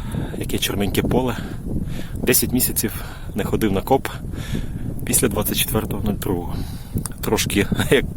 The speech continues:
страшнувато, чи не страшнувато, чи незвично. Бо сьогодні така обстановка, що, що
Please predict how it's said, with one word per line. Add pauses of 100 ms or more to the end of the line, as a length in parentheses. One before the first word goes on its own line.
(340)
страшнувато,
чи
не
страшнувато,
чи
незвично. (920)
Бо
сьогодні
така
обстановка,
що, (1800)
що